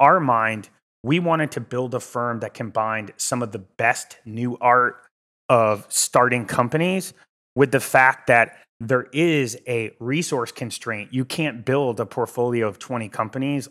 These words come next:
all by yourself. And I'll give you an example. In the case of Proxy that I helped source to Kleiner Perkins, it's in the field of access control. It's basically a cousin to August, where Chris and I, Chris was the co-founder, C T O of August.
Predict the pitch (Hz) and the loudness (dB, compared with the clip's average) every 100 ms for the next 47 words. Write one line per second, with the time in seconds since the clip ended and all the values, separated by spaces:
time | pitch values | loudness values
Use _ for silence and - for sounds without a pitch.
0 | - 113 110 110 98 - 117 87 - _ | 2 2 4 0 0 0 0 0 -6 _
1 | _ _ _ 135 123 117 135 147 156 165 | _ _ _ 0 0 2 2 2 0 2
2 | 135 110 127 123 107 92 - _ _ _ | 2 0 0 -2 -2 -8 -10 _ _ _
3 | _ _ 139 131 127 - 160 156 120 - | _ _ 0 2 0 0 0 0 -4 -6
4 | - 156 170 - - 104 101 - _ _ | 2 4 4 2 -6 -8 -10 -16 _ _
5 | 120 110 110 147 131 - - 120 117 - | 2 2 4 0 0 -2 0 0 0 -4
6 | - - 117 107 - 113 107 147 170 - | -6 2 0 0 -6 -8 -4 -6 -6 -12
7 | _ _ _ _ 127 156 175 151 156 151 | _ _ _ _ -4 -2 -2 -2 -2 0
8 | 123 110 113 - 101 - 107 - 87 - | 2 2 2 0 -8 -10 -14 -10 -12 -14
9 | _ _ - - 160 165 165 143 127 101 | _ _ -8 -4 -2 0 0 0 -2 -2
10 | - 131 120 120 107 117 - 107 95 90 | 2 2 2 -2 -2 -4 0 0 -2 -8
11 | 117 98 - 123 - 117 104 101 - 127 | -8 -8 -6 -6 -2 0 2 0 -2 -6
12 | 127 117 104 120 - 110 104 - 107 117 | -4 -8 -2 -2 2 0 0 -4 -6 -2
13 | 101 101 98 98 - | 0 4 4 2 -4